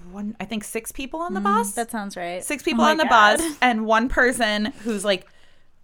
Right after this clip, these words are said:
Speaker 1: has all these potential dates lined up. And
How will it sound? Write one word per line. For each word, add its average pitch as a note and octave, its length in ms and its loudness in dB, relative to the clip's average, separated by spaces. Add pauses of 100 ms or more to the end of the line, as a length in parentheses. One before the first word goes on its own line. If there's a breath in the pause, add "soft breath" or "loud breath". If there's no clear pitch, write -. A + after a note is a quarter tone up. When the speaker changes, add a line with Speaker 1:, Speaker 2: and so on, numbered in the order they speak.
(140)
Speaker 1:
has G3+ 360 2
all G3+ 160 6
these G#3 180 -2
potential G3+ 600 -4
dates F#3 380 -4
lined E3 360 -2
up. C#3 300 -2
And G3 360 2